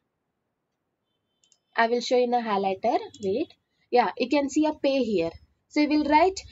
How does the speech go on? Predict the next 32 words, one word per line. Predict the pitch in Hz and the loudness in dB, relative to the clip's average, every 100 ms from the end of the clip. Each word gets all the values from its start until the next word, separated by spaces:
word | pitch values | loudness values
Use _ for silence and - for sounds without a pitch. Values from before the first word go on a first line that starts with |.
| - - | -20 -2
uh, | 254 | -2
to | 262 349 294 | 4 2 4
whom | 294 370 339 | 4 4 4
you | 320 | 2
are | 302 311 | 0 0
paying. | 262 233 175 160 - _ _ _ _ _ - | 2 2 0 -4 -6 _ _ _ _ _ -6
Okay, | 214 311 269 208 - - | -2 0 -2 -4 -20 -8
uh, | 226 233 233 226 | -2 0 -2 -2
think | 294 277 285 | -4 0 0
that, | 269 262 269 | 2 0 2
uh, | 262 247 240 220 | 2 4 2 0
forty | 254 226 - 269 | 0 2 0 -2
thousand | 262 262 247 254 240 | 0 0 0 0 2
material | 233 220 220 247 254 247 254 262 | 0 0 -2 0 -2 0 0 0
you | 240 | -2
have | 220 226 196 | 0 -2 0
bought | 214 220 - | 0 0 -2
for | 233 226 | -2 0
your, | 220 214 196 | 2 0 0
uh, | 185 175 - - - | -4 -4 -8 -12 -14
shop, | - 202 226 277 - _ _ - _ _ _ | -4 0 0 -2 -6 _ _ -20 _ _ _
and | 233 240 240 | 2 2 2
you, | 240 240 226 - | 0 0 -2 -2
you | 247 247 | 0 0
have | 233 240 - | 2 0 0
to | 269 - | -6 0
pay | 240 240 | 2 2
that | 226 226 - | 0 -2 -2
money | 220 214 220 220 | -2 0 -2 -4
to | 226 | -2
that | 202 202 - | -2 -4 -4
person, | 196 196 247 | -4 0 -2